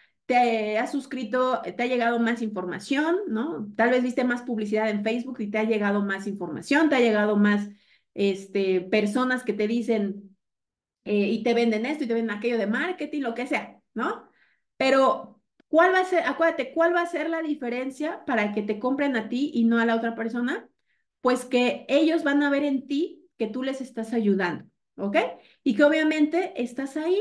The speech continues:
estás ahí, estás ahí, estás ahí, em, y no los abandonas, ¿no? Porque, como te decía hace ratito, muchas veces decimos, "Ya me dijo que no la persona y ya, lo olvido para siempre y ya lo, lo, lo dejo". No,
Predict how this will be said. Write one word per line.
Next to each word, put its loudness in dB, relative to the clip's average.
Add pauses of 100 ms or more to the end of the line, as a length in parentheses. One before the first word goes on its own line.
estás -8
ahí, -2
estás -8
ahí, -4
estás -8
ahí, 0 (280)
em, 2 (100)
y 2
no 4
los 4
abandonas, 0
¿no? -6 (120)
Porque, -6
como 0
te 0
decía 2
hace 0
ratito, 0
muchas 0
veces -4 (460)
decimos, 4 (480)
"Ya 4
me 6
dijo 4
que 4
no 6
la 4
persona 2 (200)
y 2
ya, 0
lo 0
olvido 4
para 4
siempre -2
y -2
ya 0
lo, -2
lo, -4
lo -4
dejo". -4
No, -2